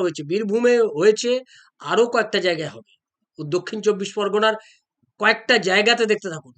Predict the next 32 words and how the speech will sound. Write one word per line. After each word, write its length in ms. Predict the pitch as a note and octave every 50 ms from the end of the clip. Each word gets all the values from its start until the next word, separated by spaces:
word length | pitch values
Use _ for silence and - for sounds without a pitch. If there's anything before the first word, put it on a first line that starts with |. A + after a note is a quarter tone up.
| _ C3 E3
মুসলমানদের 640 | F3+ - A#3 A#3 A3+ A3 A3+ A#3 A3+ A#3 A3 A#3 A3+ A3+
ওপর 140 | A3 A#3 B3+ A#3 G#3 F#3+
মুসলমানরাই 520 | F3+ - - A3+ A3 G#3+ A3 G#3+ A3 G#3+ G#3
কিভাবে 220 | G3 G3+ F#3 F3 D3+ C#3+
ঝাঁপিয়ে 260 | D3 C#3+ D3 C#3+ B2+ _
পড়ে। 160 | _ - _ _ _ _ _ _ _ _ - F#3 G#3+ B3
এর, 100 | C4+ C4+ B3+ - _ _ _ _ _ -
এটারই 340 | G3+ G#3 G3+ C4+ C#4 C#4+ C#4+ C#4 - - A3 B3+
এই 100 | C#4 C#4 C4+ B3+ A#3 G#3+ - _ -
চেহারা 300 | - B3 A#3 A#3+ C4 C4+ C4+ B3+
আপনি 180 | - - C#4 C#4 C4+ B3+ - _ _ _ - C#3+ E3+
রাজ্যের 300 | G3+ G#3+ G3+ G#3+ C4+ B3+ G#3
বিভিন্ন 300 | A#3 A3 B3+ C4+ C#4 C#4 C#4+ C4+ G3+ G#3+
জায়গায় 320 | G#3+ A#3 B3 C4 C4+ C4 A#3+
দেখতে 180 | A3+ A3+ - F#3+ D#3
পাবেন 200 | C3+ B2+ _ _ _ _ _ _ _ _ _ _ _ _ -
এবং 160 | D#3+ F3+ G#3+ A3 A3+
এটা 120 | A3 A#3 A3+
আরো 80 | A#3+ A#3 G#3+ D#3+ D3 G3+
বাড়বে। 280 | G#3 A#3 B3 A3 G#3+ G3+ G3+ -
তৃণমূল 380 | G3+ G#3 A3 A3+ A3+ A#3+ A#3 G#3 G#3+
কংগ্রেসের 400 | G#3 G3+ G#3 A3+ A3 A3 B3 A#3+ A3 - _ _ _ _ _ _ -
পরাজয় 580 | D#3+ E3 F#3 G3+ A3 A3+ A#3 G3+ A#3+ B3+ C4 B3+ G3+ A3
যত 200 | A3+ A3+ - B3+ B3+ B3+ B3 A#3+ A3+ G#3+ - _ _ _ _ _ _ _ -
কাছে 300 | G3+ G#3 A3 G#3+ - D4+ D4+ D4 C#4+
চলে 160 | C4 B3 A#3 G#3+
আসবে, 180 | F#3+ E3+ D3 E3+ D#3+ E3
যত 160 | G3+ G3+ G#3 B3+ B3+
লোকে 180 | B3+ B3 B3+ B3+ G#3+ G#3
বুঝতে 240 | C4 B3+ G#3+ C4+ C4+ B3+
পারবে 200 | B3 A#3+ G#3+ A3 A3
যে 60 | A3